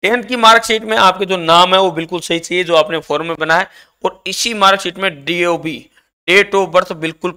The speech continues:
परफेक्ट होनी चाहिए, जो आपने फॉर्म में फिल किया। अगर वो नहीं मिली, तो आपका फॉर्म रिजेक्ट कर दिया जाएगा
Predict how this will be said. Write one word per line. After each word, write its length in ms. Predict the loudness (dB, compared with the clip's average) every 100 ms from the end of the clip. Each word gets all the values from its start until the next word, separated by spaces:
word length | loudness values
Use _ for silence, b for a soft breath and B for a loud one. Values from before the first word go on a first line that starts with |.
| -2
परफेक्ट 400 | -2 -4 -10 -10
होनी 160 | -10
चाहिए, 220 | -8 -6 -4
जो 120 | 0
आपने 260 | 0 -2 -10
फॉर्म 300 | -6 -6 -6
में 100 | -8
फिल 200 | -10 -8
किया। 200 | -4 -2
अगर 180 | -2 -2
वो 140 | -2
नहीं 220 | -2 -4
मिली, 220 | -4 -6 -6 b b b
तो 40 | 2
आपका 200 | 4 0
फॉर्म 300 | -2 -2 -4
रिजेक्ट 320 | -6 -8 -6
कर 80 | -10
दिया 200 | -8 -6
जाएगा 380 | -4 -4 -6